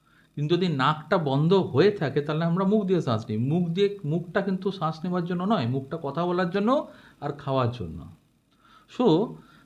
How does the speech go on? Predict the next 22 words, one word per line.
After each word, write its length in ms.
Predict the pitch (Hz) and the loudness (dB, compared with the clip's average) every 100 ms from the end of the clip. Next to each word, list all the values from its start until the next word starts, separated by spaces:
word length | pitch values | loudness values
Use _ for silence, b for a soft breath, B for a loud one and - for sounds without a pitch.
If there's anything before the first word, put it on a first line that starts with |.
| - | -4
যদি 280 | 139 220 254 | 2 2 2
আপনার 260 | 226 240 | 2 2
এয়ারের 380 | - 156 196 254 - - | 2 4 4 4 0 2
এন্ট্রিটা 560 | 160 180 170 277 277 262 | 6 6 6 2 2 -2
প্রবলেমেটিক 680 | - 185 180 170 143 127 120 | 0 0 2 0 0 -4 -6
হয়ে 200 | 101 95 | -4 -4
যায়, 320 | 95 - - | -6 -10 -6
আপনার 280 | 120 123 170 | -6 -4 -2
যদি 200 | 180 180 | -2 -2
এয়ারটা 420 | 120 147 165 180 | -2 -2 -2 -4
ঠিকমতো 520 | 175 156 156 151 151 | -4 -4 0 -2 -2
বডিতে 440 | 135 113 139 139 139 | -2 -2 -2 -4 -4
না 280 | 110 113 139 | -4 -2 -2
ঢুকতে 380 | 113 - - | -2 -4 -8
পারে, 320 | 95 95 90 87 - b b b - | -8 -10 -10 -14 -18 b b b -12
নাকের 260 | 123 185 | -6 -6
কতগুলো 440 | 185 170 175 175 120 | -6 -6 -2 0 0
বিশিষ্ট 440 | 120 120 170 - 165 | -2 -6 -8 -8 -10
কাজ 260 | - 156 - | -6 -8 -6
আছে। 320 | 87 - - - | -8 -10 -20 -16
সেটা 240 | - 135 165 | -12 -6 -4
হচ্ছে 240 | 160 160 | -4 -6